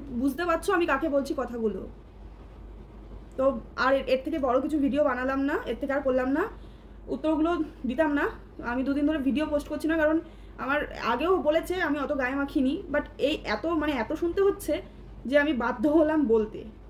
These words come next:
এরকম কথা বলতে বাধ্য হলাম। তো যারা, যারা এরকম টাইপের মানে চাইছো না, আমি আর করবো না এরকম ধরনের ভিডিও, এটাই last and এটাই ফার্স্ট ছিল, কারণ আমি এসব পছন্দ করি না। ওই যে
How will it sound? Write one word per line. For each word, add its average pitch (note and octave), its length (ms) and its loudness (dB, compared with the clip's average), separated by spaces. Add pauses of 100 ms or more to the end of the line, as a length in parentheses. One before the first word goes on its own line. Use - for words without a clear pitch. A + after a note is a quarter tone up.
(760)
এরকম C4 260 6
কথা C#4+ 200 0
বলতে D4+ 140 0 (100)
বাধ্য G#3+ 180 2 (120)
হলাম। G3+ 220 2 (760)
তো D4 40 0 (140)
যারা, C#4+ 200 4 (1700)
যারা C#4 220 4
এরকম D4 260 2
টাইপের D#4+ 300 -2 (180)
মানে B3+ 140 -6 (480)
চাইছো C#4 260 2
না, F4+ 80 2
আমি D#4 120 4
আর D#4 120 -4
করবো C4 240 4
না D#4+ 100 2
এরকম B3+ 240 0
ধরনের B3+ 280 -4
ভিডিও, A3 200 -4 (180)
এটাই B3 260 -2
last C4+ 280 -2 (560)
and A#3 140 0
এটাই C4+ 260 4
ফার্স্ট C4+ 280 0 (100)
ছিল, B3+ 140 -2 (420)
কারণ B3+ 180 -4
আমি C4+ 100 2
এসব D#4+ 200 2
পছন্দ C4+ 260 2 (100)
করি B3 220 2
না। E4 60 -2 (600)
ওই C4+ 120 4
যে E4 80 0